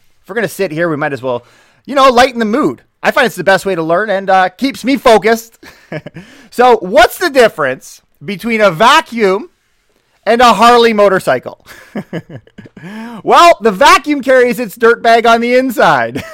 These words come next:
<laughs> Why are we going here? Well, just to kinda lighten the mood, start us off today. The frequent roar of motorcycles drowned out warnings from politicians who had called on bikers to sit out their traditional Friday the thirteenth pilgrimage to this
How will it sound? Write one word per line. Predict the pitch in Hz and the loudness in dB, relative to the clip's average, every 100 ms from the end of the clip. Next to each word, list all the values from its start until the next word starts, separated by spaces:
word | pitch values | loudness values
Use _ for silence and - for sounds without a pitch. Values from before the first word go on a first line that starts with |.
| 587 | -12
<laughs> | 175 - 151 - _ _ - 233 262 254 - | -12 -10 -14 -16 _ _ -16 -16 -16 -14 -2
Why | 214 349 349 | 2 4 4
are | |
we | 330 | 2
going | 254 269 269 | 2 4 4
here? | 226 220 | 2 0
Well, | 220 214 220 | 2 4 2
just | 208 226 | 0 -6
to | |
kinda | 240 214 | -2 0
lighten | 190 190 | 0 -2
the | 156 | -4
mood, | 170 165 | -4 -2
start | 196 170 | -4 -4
us | 147 | -2
off | 143 139 | -4 -4
today. | 147 135 127 - _ _ _ _ _ - | -8 -6 -6 -10 _ _ _ _ _ -20
The | 135 147 | -14 -12
frequent | - - 247 349 | -6 -4 -2 -2
roar | 208 208 202 170 | 2 4 4 2
of | 131 | -2
motorcycles | 147 196 180 170 156 147 | -2 -2 -2 -4 -4 -10
drowned | 107 139 208 254 233 | -10 -4 -2 -2 2
out | 202 156 | 0 2
warnings | 160 165 160 | -4 -4 -8
from | 147 | -12
politicians | 117 254 262 240 226 214 | -4 -2 -2 -6 -8 -10
who | 202 | -6
had | 156 - | -8 -6
called | 202 202 196 | -2 -2 -2
on | 151 | -2
bikers | 190 190 190 - _ _ _ | -2 -2 -6 -10 _ _ _
to | 202 | -10
sit | - 349 330 | -6 -2 2
out | 269 | 2
their | 254 | 0
traditional | 202 202 208 - 208 190 | -10 -6 -6 -6 -6 -4
Friday | 190 180 180 | -2 -2 -4
the | 156 | -8
thirteenth | 180 165 160 151 | -10 -10 -12 -12
pilgrimage | - 277 247 185 170 143 - _ _ - | 0 0 0 -2 -4 -6 -20 _ _ -10
to | 220 | -4
this | 202 208 | -2 -2